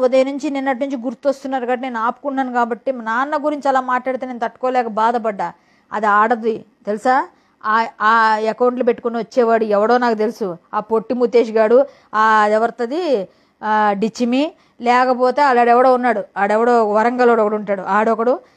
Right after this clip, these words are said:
లేకపోతే ఈ తుప్పల్లో వచ్చే పట్-, పల్లి బఠానీ, వీళ్ళవే ఈ అకౌంట్లన్నీ.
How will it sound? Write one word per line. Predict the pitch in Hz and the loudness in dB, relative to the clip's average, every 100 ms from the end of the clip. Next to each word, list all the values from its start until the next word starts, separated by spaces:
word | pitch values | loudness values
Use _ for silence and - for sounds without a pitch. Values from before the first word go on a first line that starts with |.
| _ - | _ -6
లేకపోతే | 233 233 220 247 320 | -2 -2 -2 -2 -2
ఈ | 262 240 | -2 -4
తుప్పల్లో | 226 220 240 240 | -6 -2 -2 0
వచ్చే | 220 220 214 | -2 -2 -2
పట్-, | 214 214 220 190 202 190 220 | -4 -6 -8 -12 -12 -8 -4
పల్లి | 226 220 | 0 0
బఠానీ, | 220 214 214 269 359 | 0 0 -4 -6 -6
వీళ్ళవే | 262 269 294 330 359 | -2 0 4 4 4
ఈ | 294 | 2
అకౌంట్లన్నీ. | 247 226 254 247 233 208 | 2 0 -2 -2 -4 -6